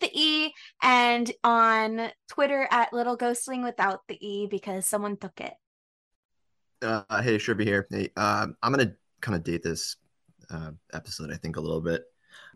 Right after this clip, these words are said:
Speaker 2: I had to shuffle my driveway for the first time, uh, of snow of the year, and I, I'm already tired of it, and I'm tired of living in a cold place, so, uh, I, I want suggestions of where to move, somewhere hot and somewhere nice. Uh, but I was gonna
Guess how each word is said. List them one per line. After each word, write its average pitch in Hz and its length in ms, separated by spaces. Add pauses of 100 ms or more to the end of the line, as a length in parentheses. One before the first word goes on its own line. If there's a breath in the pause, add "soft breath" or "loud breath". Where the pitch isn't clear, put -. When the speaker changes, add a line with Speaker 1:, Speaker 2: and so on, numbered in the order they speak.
(160)
Speaker 2:
I 156 140
had 175 160
to 123 100
shuffle 113 300
my 95 160
driveway 92 420
for - 100
the 95 100
first 98 260
time, 101 380 (360)
uh, 87 280
of 82 100
snow 90 440 (180)
of 90 140
the 90 80
year, 90 300
and 101 120
I, 104 160
I'm 123 160
already 95 180
tired 82 300
of 87 80
it, 98 160
and - 80
I'm 85 120
tired 82 240
of 82 120
living 85 240
in 82 100
a 80 40
cold 85 320
place, 87 360
so, 87 220 (680 soft breath)
uh, 92 320
I, 101 140
I 123 120
want 156 160
suggestions 107 580
of 90 80
where 90 160
to 87 80
move, 87 280
somewhere 98 260
hot 98 260
and 101 100
somewhere 87 220
nice. 82 580
Uh, 82 300 (180)
but - 120 (280)
I 101 140
was 101 160
gonna 98 480